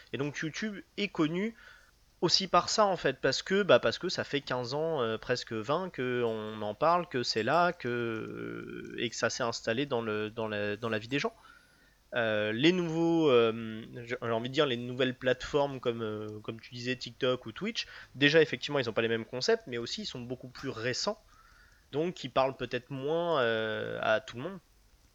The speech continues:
Aujourd'hui, quand on me dit, je, euh, regarde une vidéo, regarde machin, le réflexe va aller d'être, enfin, je vais aller voir sur YouTube, quoi. C'est le, c'est le premier réflexe. Et, euh, et effectivement, après, comme tu le disais, donc l'utilisation est très différente. Twitch,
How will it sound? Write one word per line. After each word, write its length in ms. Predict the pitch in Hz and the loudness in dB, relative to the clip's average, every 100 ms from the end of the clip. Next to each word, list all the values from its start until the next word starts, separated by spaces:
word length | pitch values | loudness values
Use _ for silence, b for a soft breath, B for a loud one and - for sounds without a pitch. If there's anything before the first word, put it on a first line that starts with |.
| _ - | _ -8
Aujourd'hui, 320 | 131 120 147 | -2 -2 0
quand 180 | 139 120 | -2 -4
on 60 | |
me 60 | 120 | -4
dit, 140 | 117 | -4
je, 160 | 127 117 | -4 -2
euh, 200 | 120 104 | 0 0
regarde 340 | 98 127 147 | 0 2 2
une 140 | 139 123 | 0 -6
vidéo, 480 | 127 127 127 139 117 | -4 -2 0 0 0
regarde 340 | 110 113 113 | 2 2 0
machin, 400 | 101 104 196 202 - _ _ | -2 0 0 -2 -10 _ _
le 300 | 127 127 143 | -6 0 2
réflexe 560 | 151 123 - 185 170 127 | 4 2 2 -2 -2 2
va 100 | 117 | 2
aller 220 | 120 147 | 4 2
d'être, 240 | 135 127 _ - | -2 -4 _ -10
enfin, 340 | 117 104 107 117 117 117 117 - - - - | -2 -2 -4 -12 -14 -18 -20 -20 -20 -16 -10
je 140 | 117 | 2
vais 100 | 120 | 4
aller 160 | 110 127 | 4 2
voir 240 | 131 151 | 0 -2
sur 160 | - 120 | -4 -6
YouTube, 320 | 135 - 147 | -4 -8 -10
quoi. 260 | - - _ b b b b b b b b | -10 -10 _ b b b b b b b b
C'est 220 | - 123 | -6 -4
le, 200 | 113 110 | -2 -4
c'est 160 | 110 120 | -4 -6
le 60 | |
premier 300 | 107 143 151 | -4 -4 0
réflexe. 480 | 156 156 185 165 - b b b b b - | 0 0 -2 -6 -14 b b b b b -2
Et, 220 | 113 117 | 4 6
euh, 320 | 110 107 104 | 6 4 2
et 100 | 107 | 2
effectivement, 500 | 110 127 117 127 190 | 0 -2 -6 -4 0
après, 200 | 127 - | 2 2
comme 160 | 143 104 | -2 -4
tu 120 | - | -8
le 60 | 107 | -8
disais, 180 | 120 165 | -4 -4
donc 200 | 107 - | -4 -8
l'utilisation 480 | 120 110 107 - 117 | -10 -4 -2 -2 -6
est 60 | |
très 160 | - 107 | -8 -10
différente. 480 | 98 117 139 180 - | -6 -2 -2 -4 -6
Twitch, 520 | 151 160 - - | -6 -4 -2 -4